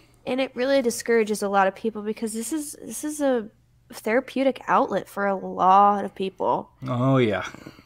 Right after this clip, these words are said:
Speaker 1: You know, so if you take the time out of your day to sit there and say, "Oh,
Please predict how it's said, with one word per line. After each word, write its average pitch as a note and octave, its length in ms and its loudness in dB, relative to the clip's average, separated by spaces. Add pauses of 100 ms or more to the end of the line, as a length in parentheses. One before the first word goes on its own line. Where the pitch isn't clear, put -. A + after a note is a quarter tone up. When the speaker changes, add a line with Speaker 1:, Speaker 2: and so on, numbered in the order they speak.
(520)
Speaker 1:
You A3+ 120 -2
know, G#3 240 0
so A3 600 2 (200)
if A3+ 160 -2
you D#4 140 2
take F#4 220 -2
the F4 80 -2
time C4 320 2
out B3+ 120 4
of A#3+ 140 2
your A#3 120 2
day F#3 400 2
to G3 80 -6
sit F#3+ 440 0
there F#3 200 2
and F#3 140 -4
say, F#3+ 300 -2
"Oh, A3 460 8